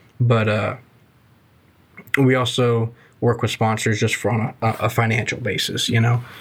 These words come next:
Um, some local, uh, companies have stepped up and helped us with some of that. We do fundraisers. We sell, um, merchandise on our website,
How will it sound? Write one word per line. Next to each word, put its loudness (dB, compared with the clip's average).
Um, 0
some 2
local, 2
uh, -6
companies 2
have 2
stepped -2
up -2
and 2
helped 0
us -2
with 4
some 4
of 6
that. 2
We 4
do 4
fundraisers. 0
We 2
sell, 2
um, 0
merchandise 4
on 2
our 2
website, 2